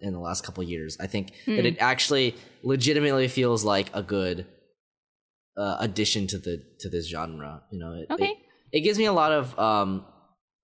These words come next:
Speaker 1: it, it ca-, when I was reading it, it actually reminded me why I read these back when I was, like, twelve.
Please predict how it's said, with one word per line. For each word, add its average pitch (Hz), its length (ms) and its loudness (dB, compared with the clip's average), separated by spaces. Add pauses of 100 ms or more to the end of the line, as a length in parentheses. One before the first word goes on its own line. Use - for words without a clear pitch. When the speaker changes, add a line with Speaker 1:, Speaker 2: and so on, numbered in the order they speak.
(340)
Speaker 1:
it, 202 260 0
it 208 120 2
ca-, 220 320 2
when 208 120 4
I 247 60 6
was 254 180 2
reading 208 200 4
it, 190 80 4
it 170 60 6
actually 165 340 4
reminded 139 760 4
me 139 140 2
why 110 680 4
I 107 160 2
read 95 300 0
these 120 220 2
back 135 320 0
when 160 100 0
I 165 80 4
was, 165 160 2
like, 185 320 -2
twelve. 214 640 0